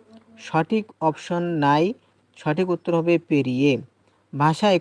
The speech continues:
কোন রীতি তৎসম শব্দ বহুল? সঠিক উত্তর হচ্ছে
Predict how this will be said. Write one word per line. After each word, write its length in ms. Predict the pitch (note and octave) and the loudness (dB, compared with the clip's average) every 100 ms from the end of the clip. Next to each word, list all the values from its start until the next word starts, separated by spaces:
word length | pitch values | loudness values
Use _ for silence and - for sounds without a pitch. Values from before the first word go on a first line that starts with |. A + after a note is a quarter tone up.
| - | 0
কোন 280 | F#3 F#3+ | 0 2
রীতি 300 | F#3 F#3 F#3+ F#3 | 0 0 0 -2
তৎসম 540 | D#3+ D3+ - F3+ F3+ | -4 -6 -6 -4 -2
শব্দ 580 | F3 - D3 C#3 D3 D3 C3+ | -2 -4 -6 -6 -2 -2 0
বহুল? 600 | C#3 C#3+ C#3+ E3+ C3 - - _ _ _ | 0 0 2 2 2 -2 -16 _ _ _
সঠিক 340 | - D3+ D3+ F#3 | -8 -4 -2 -4
উত্তর 220 | F#3 F#3+ | -2 -2
হচ্ছে 380 | F3+ - F#3+ | -2 -2 -4